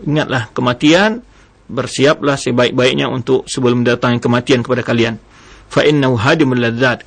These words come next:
karena kematian itu akan menghancurkan segala nikmat. Ya. Kemudian dia nasihatkan lagi, "Wa an yadil umma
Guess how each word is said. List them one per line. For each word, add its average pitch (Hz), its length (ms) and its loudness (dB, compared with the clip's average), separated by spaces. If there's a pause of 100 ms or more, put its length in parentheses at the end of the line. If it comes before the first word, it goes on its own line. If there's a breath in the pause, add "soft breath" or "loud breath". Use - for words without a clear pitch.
(120)
karena 123 240 -2
kematian 123 320 -2
itu - 140 -2
akan 123 260 -4
menghancurkan 117 1120 -2
segala 120 320 -2
nikmat. 117 320 -2 (400)
Ya. - 160 -18 (1500)
Kemudian 160 320 4
dia 131 80 2
nasihatkan 127 320 -6
lagi, 147 320 0 (320 loud breath)
"Wa 135 140 2
an 170 100 4
yadil 160 240 4
umma 240 400 2